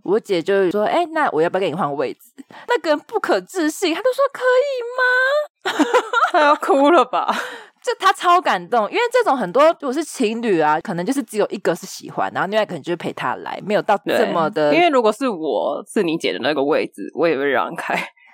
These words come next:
Speaker 1: 我懂，我懂，因为就好像是如果我陪你去杨丞琳的演唱会，如果有人是杨丞琳的铁粉，我应该也会让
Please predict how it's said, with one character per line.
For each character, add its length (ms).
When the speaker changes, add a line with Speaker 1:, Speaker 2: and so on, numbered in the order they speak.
Speaker 1:
我 140
懂， 260
我 140
懂， 180
因 80
为 60
就 80
好 100
像 80
是 80
如 160
果 80
我 160
陪 180
你 140
去 160
杨 180
丞 240
琳 140
的 80
演 160
唱 180
会， 120
如 120
果 120
有 120
人 280
是 300
杨 260
丞 200
琳 80
的 100
铁 360
粉， 240
我 100
应 80
该 120
也 60
会 140
让 160